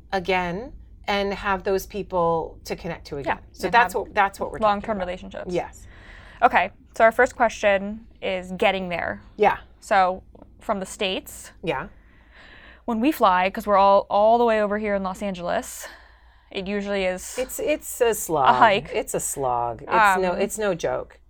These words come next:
Speaker 1: for us.
Speaker 2: But from the East Coast, it's really easy.
Speaker 1: It's
Speaker 2: If you're in Europe,
Speaker 1: easy.
Speaker 2: it's super easy.
Speaker 1: Yeah, four hours.
Speaker 2: Yeah.
Speaker 1: Don't complain.
Speaker 2: But, you know, one or two layovers, some-, depending on what you wanna pay.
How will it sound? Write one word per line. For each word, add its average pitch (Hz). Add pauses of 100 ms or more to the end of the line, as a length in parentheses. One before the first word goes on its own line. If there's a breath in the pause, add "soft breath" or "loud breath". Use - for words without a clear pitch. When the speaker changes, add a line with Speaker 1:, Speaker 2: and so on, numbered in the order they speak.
(140)
Speaker 1:
for 156
us. -
Speaker 2:
But -
from 269
the 277
East 330
Coast, 440
it's 285
really 247
easy. 214
Speaker 1:
It's 262
Speaker 2:
If -
you're 285
in 254
Europe, 233
Speaker 1:
easy. -
Speaker 2:
it's 208
super 233
easy. 175
Speaker 1:
Yeah, 339
four -
hours. 226
Speaker 2:
Yeah. 190
Speaker 1:
Don't 220
complain. 196 (200)
Speaker 2:
But, 180 (540)
you 233
know, 180 (220)
one 240
or 254
two 247
layovers, 196
some-, -
depending 202
on 190
what 190
you 190
wanna 185
pay. 339